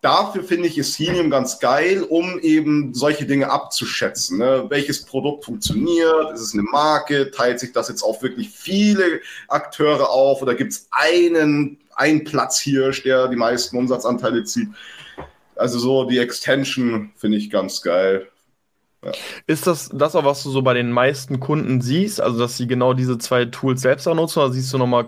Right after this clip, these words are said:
Speaker 2: irgendwie komplette Ausreißer bei anderen?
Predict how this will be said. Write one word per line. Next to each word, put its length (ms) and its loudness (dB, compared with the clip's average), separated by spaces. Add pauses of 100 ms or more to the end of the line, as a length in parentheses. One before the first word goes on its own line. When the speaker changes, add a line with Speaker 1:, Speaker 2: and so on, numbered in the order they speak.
(120)
Speaker 2:
irgendwie 300 0
komplette 720 0 (360)
Ausreißer 680 0
bei 120 2
anderen? 400 -2